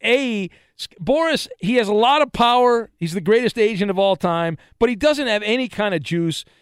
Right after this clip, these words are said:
He's in no official capacity in baseball. He's not working for the league office. He doesn't work for one of the member teams. Therefore, Scott Boras is simply blowing smoke. This is an issue that's close to his heart because he's got a lot of these big sluggers, and most,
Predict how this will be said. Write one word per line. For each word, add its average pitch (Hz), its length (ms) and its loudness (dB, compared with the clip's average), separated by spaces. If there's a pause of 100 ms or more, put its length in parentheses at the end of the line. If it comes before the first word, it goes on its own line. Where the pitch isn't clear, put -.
He's 202 160 -4
in 202 260 -2
no 254 240 4
official 214 440 0
capacity 165 760 -4
in 131 120 -2
baseball. 135 760 -2 (220)
He's 165 240 -6
not 208 540 -2 (240)
working 185 440 0
for 175 120 -8
the 156 100 -4
league 143 260 -4
office. 202 600 0
He 156 100 -8
doesn't 175 240 -2
work 170 200 -2
for 165 120 -6
one 156 140 0
of 147 40 -2
the 139 60 -2
member 151 300 -2
teams. 208 420 -6 (260)
Therefore, 208 720 0 (220)
Scott 240 320 0
Boras 196 300 2
is 160 80 -4
simply 175 280 -4
blowing 147 360 0
smoke. 90 360 -10 (800)
This 254 360 0
is 285 160 -4
an 269 100 -2
issue 147 680 -2 (400)
that's 190 200 2
close 208 360 2
to 196 120 0
his 196 120 0
heart 254 340 2
because 190 320 -4
he's 180 140 -4
got 190 200 0
a 170 60 2
lot 180 340 2
of 226 60 0
these 196 180 -4
big 180 380 0
sluggers, 160 560 0
and 170 240 -4
most, 233 580 0